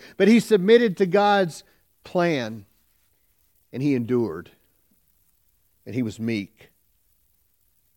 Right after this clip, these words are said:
So if we're gonna li-, live like Jesus, we have to learn to be meek. We have to learn to, to trust in God for God's plan.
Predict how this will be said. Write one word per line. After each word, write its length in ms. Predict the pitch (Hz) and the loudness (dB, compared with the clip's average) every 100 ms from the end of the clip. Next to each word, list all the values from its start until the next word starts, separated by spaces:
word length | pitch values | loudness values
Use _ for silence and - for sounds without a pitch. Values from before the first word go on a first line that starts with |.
| _ _ _ _ _ _ _ _ _ _ | _ _ _ _ _ _ _ _ _ _
So 140 | - | 2
if 80 | 190 | 4
we're 100 | 240 | 4
gonna 140 | 254 220 | 4 4
li-, 300 | 208 208 185 - | 4 2 -2 -4
live 240 | 180 202 196 | 4 4 6
like 240 | 180 151 | 2 0
Jesus, 400 | 139 247 214 180 | -2 -2 -2 -4
we 140 | 170 254 | 0 0
have 100 | 226 | 2
to 100 | 208 | 0
learn 240 | 202 233 | 0 0
to 80 | 208 | -2
be 140 | 240 | -2
meek. 520 | 220 254 277 - - _ _ _ _ _ _ - | 0 2 0 -4 -18 _ _ _ _ _ _ 4
We 120 | 226 | 6
have 160 | 233 | 6
to 80 | 214 | 2
learn 500 | 214 233 262 226 165 - - | 2 2 2 2 0 -6 -4
to, 320 | - 196 180 165 | 6 8 6 2
to 500 | - 196 180 156 - _ | 2 2 2 0 -8 _
trust 420 | - 220 247 - | -2 2 2 2
in 220 | 220 190 160 | 0 0 2
God 400 | 214 226 208 156 | 2 2 0 0
for 120 | 175 | -2
God's 380 | 175 220 214 - | 2 2 2 -2
plan. 580 | - 220 240 165 113 | -4 -2 0 -2 -6